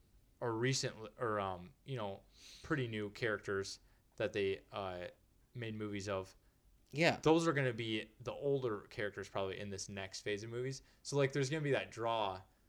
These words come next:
Speaker 1: of, like,
Speaker 2: They'll
Speaker 1: it's not
Speaker 2: try
Speaker 1: gonna
Speaker 2: to,
Speaker 1: be a,
Speaker 2: but
Speaker 1: yeah.
Speaker 2: I'm not gonna go for it.
Speaker 1: Okay.
Speaker 2: 'Cause I don't have that kind of bond with all those characters that some people do.
Speaker 1: Oh, okay.
Speaker 2: I mean, I love Captain America and I love Iron Man and stuff, but I'm not gonna, I'm not, nah, you're not gonna,
Speaker 1: <laughs>
Speaker 2: no. No, yeah, after that, I'm, I'm,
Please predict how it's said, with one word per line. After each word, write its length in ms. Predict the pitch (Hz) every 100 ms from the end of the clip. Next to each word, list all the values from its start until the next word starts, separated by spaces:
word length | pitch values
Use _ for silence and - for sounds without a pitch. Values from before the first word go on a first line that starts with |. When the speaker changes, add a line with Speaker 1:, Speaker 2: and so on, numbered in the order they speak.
| _ -
Speaker 1:
of, 140 | 110
like, 320 | 107 98 - - -
Speaker 2:
They'll 100 | 202
Speaker 1:
it's 120 | 135
not 60 | 202
Speaker 2:
try 160 | 185
Speaker 1:
gonna 100 | 165
Speaker 2:
to, 60 | 131
Speaker 1:
be 40 | 104
a, 140 | 101
Speaker 2:
but 100 | 151
Speaker 1:
yeah. 80 | 151
Speaker 2:
I'm 60 | 190
not 180 | 147 -
gonna 220 | 110 107
go 180 | 110 107
for 280 | 120 113 143
it. 120 | - - _ _ _ _ _ -
Speaker 1:
Okay. 160 | - -
Speaker 2:
'Cause 100 | 165
I 120 | 160 196
don't 120 | 190
have 140 | 175
that 160 | 156 139
kind 140 | 160
of 160 | 131 110
bond 280 | 117 117 120
with 100 | 107
all 100 | 110
those 160 | 110 -
characters 380 | 107 107 113 110
that 140 | 101
some 160 | 110 107
people 220 | 98 -
do. 240 | 85 76 117
Speaker 1:
Oh, 260 | 117 101 95 -
okay. 100 | - -
Speaker 2:
I 100 | 165
mean, 200 | 185 165
I 140 | 165
love 360 | 160 143 160 131
Captain 240 | 151 135
America 260 | 120 131 131
and 80 | 113
I 60 |
love 360 | 110 113 127 120
Iron 240 | 120 131
Man 200 | 131 120
and 100 | 110
stuff, 260 | - 110 104 - - - - _ - - -
but 140 | 85
I'm 140 | 90
not 180 | 92 69
gonna, 240 | - - - -
I'm 180 | 131 92 80
not, 160 | - -
nah, 100 | 113 62 120
you're 140 | 113
not 120 | 107 139
gonna, 880 | - - - - - - - - 139 - -
Speaker 1:
<laughs> 220 | 123 120
Speaker 2:
no. 80 | 107
No, 60 | 110
yeah, 200 | 131 139
after 300 | 160 156 127
that, 320 | 123 120 120
I'm, 240 | 117 120
I'm, 420 | 110 127 131 120